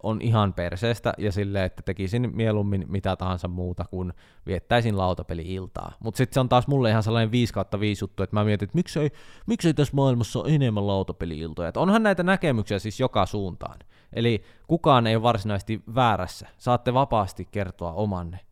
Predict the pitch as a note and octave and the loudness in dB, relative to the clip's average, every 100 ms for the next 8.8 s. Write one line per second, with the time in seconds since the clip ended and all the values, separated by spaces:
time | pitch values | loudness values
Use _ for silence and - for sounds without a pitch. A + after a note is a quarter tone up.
0 | - F2+ - C3+ C3+ C3+ C3+ B2 - G#2 | -8 -6 -4 -4 -4 -2 -2 -2 0 0
1 | A#2+ A2 F#2+ F2+ G2+ G#2 F#2+ F2+ F2+ F2+ | 0 0 -4 -4 -2 -2 -2 -4 -4 -4
2 | F2+ F#2+ F#2+ F#2 - E2+ - - E2+ F#2+ | -4 -2 -4 -4 -8 -12 -10 -10 -12 -12
3 | G2 - B2 A#2 A#2 E2+ F#2 F2+ F2 F2 | -16 -8 -4 -2 -2 -4 -4 -4 -6 -10
4 | - - - - _ _ - - A2+ A2 | -16 -20 -20 -20 _ _ -20 -4 2 4
5 | G#2 G#2 - G#2+ A#2 A2+ A2+ G#2+ G2+ - | 6 2 0 -2 2 2 2 0 -6 -10
6 | - A#2 G2+ F#2 F2 - - C3 G#2 F2+ | -6 -2 0 -2 -4 -4 -2 -2 -2 -4
7 | E2+ - - A2+ F#2 - - - A3+ B3 | -6 -10 -6 -4 -4 -10 -16 0 6 8
8 | G3 D3 C#3+ C#3+ - C3 - | 8 6 6 4 4 -2 -4